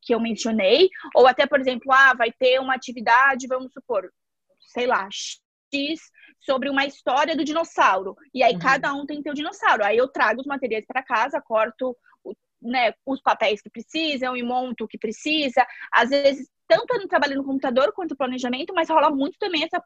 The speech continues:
Speaker 1: coisa de trabalho manual, né? De montar, de pré-montar as coisas e tudo mais. Então, s-, rola essa parte de trabalho em casa também.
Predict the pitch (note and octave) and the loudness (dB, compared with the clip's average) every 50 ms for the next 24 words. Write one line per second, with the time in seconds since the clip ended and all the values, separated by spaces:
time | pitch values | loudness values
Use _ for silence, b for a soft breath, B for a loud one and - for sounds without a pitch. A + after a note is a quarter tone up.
0 | _ - - E4 D#4+ D#4+ D#4+ D4 - - E4 C4 D4 D4+ D#4 D4+ D#4+ E4+ G4+ A4+ | _ -6 -2 -2 -2 -2 -2 -6 -2 0 2 4 4 2 2 0 -2 0 4 4
1 | G4+ D#4+ D4+ D4+ C#4 A#3+ B3 A#3+ A3+ G#3 - A3 A3 A#3 A#3+ - A#3+ B3 B3+ C#4 | 6 6 6 4 2 -2 -4 -6 -6 -6 -6 -8 -8 -8 -6 0 2 4 6 6
2 | D#4+ E4 - B B B B B - B3 - - C4+ C#4 D4 E4+ F#4 F4 D#4+ D#4+ | 6 4 2 B B B B B -8 -4 0 2 4 4 4 4 2 -2 -8 -8
3 | C#4+ - C#4 B3+ C4 C4+ C#4 C#4 _ _ - A#3 G#3 A#3+ C4+ C#4 C4 B3+ A3+ - | -4 0 2 2 4 2 0 -4 _ _ -8 -6 -4 -4 -4 -6 -6 -10 -14 -16
4 | A#3+ - - A#3 B3 B3+ B3+ G#3 E3 E3+ F3+ G3 _ _ _ - A3+ G3+ - G#3+ | -18 -18 -16 -14 -12 -8 -6 -6 -6 -6 -10 _ _ _ _ -16 -16 -12 -10 -10
5 | A3+ A#3+ C4 _ - - - _ _ _ C#4+ A3 A#3 G#3+ G#3+ A3+ A3+ A#3 A#3 - | -10 -10 -12 _ -20 -20 -20 _ _ _ -16 -10 -6 -4 -4 -2 -4 -4 -6 -10
6 | B3+ - A#3 G#3+ - - A#3 A3+ - A#3+ A3 A3 A3 A3 A3+ A3+ - G#3+ A3+ A#3+ | -10 -8 -8 -8 -8 -8 -10 -8 -4 -2 -2 0 -2 -2 -4 -6 -6 -4 -4 -6
7 | - - A#3+ B3 A3 G3 | -6 -6 -4 -4 -4 -4